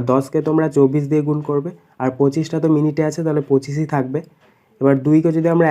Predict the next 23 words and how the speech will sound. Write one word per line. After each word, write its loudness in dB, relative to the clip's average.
এক -6
হাজার -2
চারশো -4
চল্লিশ 0
দিয়ে 2
গুণ 0
করি 4
তাহলে 0
পাবো 0
দু -2
হাজার 0
আটশো -4
আশি, -6
তারপরে 0
দশকে -2
চব্বিশ 0
দিয়ে 2
গুণ 0
করলে 2
দুশো -2
চল্লিশ, 2
আর -2
পঁচিশ 0